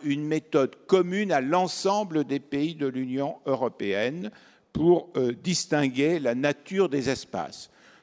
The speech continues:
Cela conduit à distinguer ce qu'ils appellent les espaces urbains, les espaces ruraux et les espaces dits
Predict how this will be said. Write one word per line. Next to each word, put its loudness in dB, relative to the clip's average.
Cela 4
conduit 2
à 2
distinguer 0
ce -16
qu'ils -8
appellent 0
les 0
espaces -2
urbains, 0
les -4
espaces -2
ruraux 0
et -12
les -4
espaces -2
dits -14